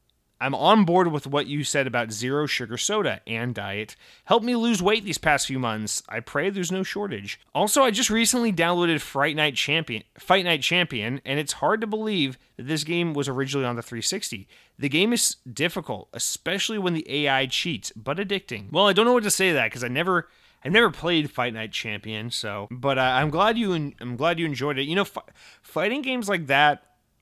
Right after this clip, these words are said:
are always kinda like racing games in a sense, where I feel like they're some of the prettier games. I think it was one of the Dead or Alive games that kinda launched around the, uh, three sixty. It was, like, one of the first games my brother got on the three sixty. He got, I'm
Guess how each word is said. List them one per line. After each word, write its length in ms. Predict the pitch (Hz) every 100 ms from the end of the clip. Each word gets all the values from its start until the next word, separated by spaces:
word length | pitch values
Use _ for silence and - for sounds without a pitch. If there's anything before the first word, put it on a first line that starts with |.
| -
are 160 | 135
always 180 | 147 170
kinda 160 | - 185
like 160 | 135
racing 380 | 104 110 117 147
games 280 | 139 143 143
in 60 | 147
a 60 |
sense, 280 | - 151 143
where 100 | 127
I 20 |
feel 160 | 113 123
like 80 | 117
they're 80 | 113
some 160 | 131
of 60 | 113
the 60 |
prettier 420 | - - 117 127 139
games. 340 | 156 160 160 151
I 40 |
think 160 | 170 240
it 60 |
was 140 | 220 180
one 180 | 196
of 100 | 190
the 260 | 160 160 147
Dead 260 | 117 143 151
or 80 |
Alive 340 | 143 123 135 156
games 320 | 196 208 196
that 140 | 202
kinda 260 | - 190 175 -
launched 420 | 151 165 185 -
around 280 | 180 180 165
the, 200 | 170 170
uh, 320 | 165 156 156 160
three 180 | 156 156
sixty. 580 | - 180 - 185 190 185
It 80 | 190
was, 100 | 151
like, 120 | 160
one 120 | 143 151
of 80 |
the 60 | -
first 240 | 151 147
games 220 | - 135 135
my 100 | 127
brother 260 | 123 117
got 180 | 113 113
on 80 | 113
the 60 |
three 180 | 107 117
sixty. 340 | - 117 - 107
He 100 | 113
got, 320 | 127 123
I'm 60 | -